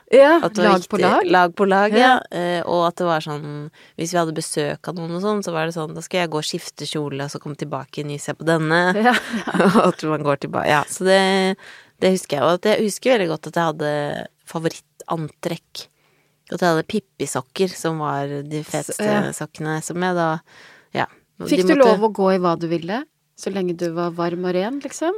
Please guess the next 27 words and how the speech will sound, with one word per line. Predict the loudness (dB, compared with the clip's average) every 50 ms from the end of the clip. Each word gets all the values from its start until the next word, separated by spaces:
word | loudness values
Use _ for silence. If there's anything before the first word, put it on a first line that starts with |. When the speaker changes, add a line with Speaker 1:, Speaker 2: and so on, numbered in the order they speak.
| -6 -10
Speaker 1:
eller? | -8 -6 -4 -4 -4 -4 -8 _ _ _
Speaker 2:
Jeg, | 2 2 4 4 4 4 2 2 2 2 2 2 2 0 0 0 0 -2 -4 _ _ -8
ja, | -6 -2 2 2 4 4 6 4 4 2 0
men | -2 -2 -2 0 0 0 0 -2 -4 -4 -6
også, | -6 -8 -8 -8 -10 -10 -10 -12 -6 -2 0 0 2 2 0 -2 -4 -6 _ -8 -6
eh, | -4 -2 -2 -2 -2 -2
at, | -2 -4 -6 -8 -10 -6 -4
eh, | -2 -2 0 0 -2 -2 -2 -2 -2 -2 -4 -4 -4 -6 -6 -6 -6 -6 -6 -8 -8 -10 -12 -8 -4
min | -4 -4 -4
far | -4 -8 -18 -18 -8 -4 0 2 2 2 2 2
var | 0 0 0
veldig | 0 0 -2 -2 -4
streng | -6 -6 -8 -8 -8
på | -6 -6 -4
at |
vi | -4 -6
skulle | -6 -8 -8 -6
aldri | -6 -6 -6 -6 -6 -8
gå | -8 -6 -4 -2 -2 0 0 -2 -4 _
i | -8 -8 -6 -4 -4 -4 -4 -2
joggebukse | -2 -2 -4 -4 -8 -12 -12 -12 -12 -12 -8 -6 -4 -4
utendørs, | -4 -6 -6 -4 -2 -2 -2 -2 -2
med | -4 -4 -2
mindre | -2 -4 -6 -6 -6 -8
du | -6
skal | -4 -4 -4 -4 -4
jogge. | -6 -10 -12